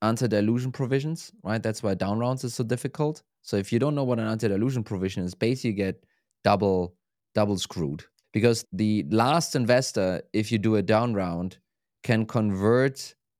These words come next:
the investment from last time now to the value of this time, which basically rules out down rounds unless you are ready to, you know, unless the alternative is death, right? So that's why no one does that.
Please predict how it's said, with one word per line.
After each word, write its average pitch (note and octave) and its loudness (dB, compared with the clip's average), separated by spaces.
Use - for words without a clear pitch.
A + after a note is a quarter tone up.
the G2+ 2
investment G#2 0
from F#2+ -2
last A#2+ -2
time F2 -6
now A2+ 0
to B2 -6
the G2+ 0
value F#2+ 0
of D2+ -2
this E2 -2
time, - -10
which A2+ 0
basically G#2 0
rules A2 2
out A2+ 2
down A2+ 2
rounds G2 0
unless G2 -2
you F#2+ 0
are E2+ -2
ready E2 -4
to, E2 -12
you F#2+ -4
know, - -8
unless A#2+ 2
the A#2+ 2
alternative G2 0
is D#2+ -4
death, - -8
right? G2 -4
So C3 2
that's E3 4
why F3+ 2
no C3+ 4
one G#2+ 2
does F2 -4
that. E2 -8